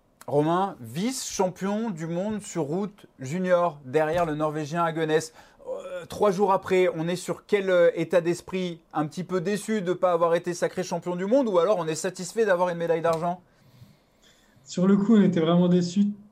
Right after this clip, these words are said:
Speaker 2: Enfin, toute l'équipe de France était déçue parce que, ouais, on a fait une super course collective et on était un peu déçus de passer à côté du titre.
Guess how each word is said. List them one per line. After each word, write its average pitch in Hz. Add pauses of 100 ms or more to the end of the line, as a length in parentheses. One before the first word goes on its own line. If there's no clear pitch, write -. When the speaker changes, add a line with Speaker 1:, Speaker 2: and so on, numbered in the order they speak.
(120)
Speaker 2:
Enfin, 147
toute 170
l'équipe 170
de 165
France 175
était 143
déçue 147
parce 135
que, -
ouais, 131
on 143
a 131 (320)
fait 139
une 135
super 160
course 160
collective 165
et 143
on 135
était 131
un 135
peu 135
déçus 147
de 131
passer 139
à 143
côté 143
du 139
titre. 202